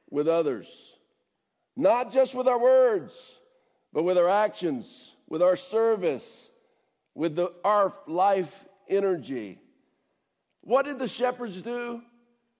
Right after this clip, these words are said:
Verses seventeen, eighteen, and twenty. When they had seen him,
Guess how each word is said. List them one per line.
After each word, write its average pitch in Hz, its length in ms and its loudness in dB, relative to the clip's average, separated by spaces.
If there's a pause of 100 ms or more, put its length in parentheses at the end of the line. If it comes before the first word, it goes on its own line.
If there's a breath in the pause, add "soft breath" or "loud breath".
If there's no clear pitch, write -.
(280)
Verses 170 340 -4
seventeen, 180 480 0
eighteen, 165 600 -2 (280)
and 131 200 -8
twenty. 123 440 -6 (640)
When 175 200 -4
they 220 200 0
had 220 140 -4
seen 226 380 -10
him, 139 280 -6